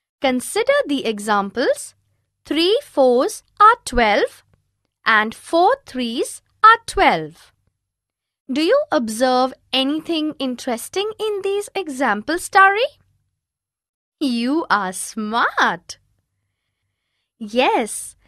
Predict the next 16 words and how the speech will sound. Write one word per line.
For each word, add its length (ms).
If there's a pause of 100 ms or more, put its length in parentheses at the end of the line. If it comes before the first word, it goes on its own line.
(200)
in 280
both 340 (120)
these 300
examples, 960 (240)
the 140
product 800 (120)
is 460 (220)
twelve, 680 (1040)
even 380 (180)
if 420
the 300
order 400 (200)
of 220
the 100
number 400
changes. 920